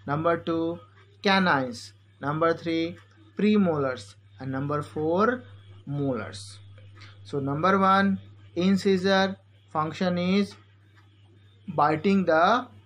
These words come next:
food. Incisor function is biting the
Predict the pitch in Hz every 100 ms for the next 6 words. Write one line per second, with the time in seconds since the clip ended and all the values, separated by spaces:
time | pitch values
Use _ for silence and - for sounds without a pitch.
0 | _ - - - _ _ - - - -
1 | - - - - 175 196 202 202 196 185
2 | 180 180 190 180 190 226 - - - -
3 | - - 139 151 151 180 170 170 185 240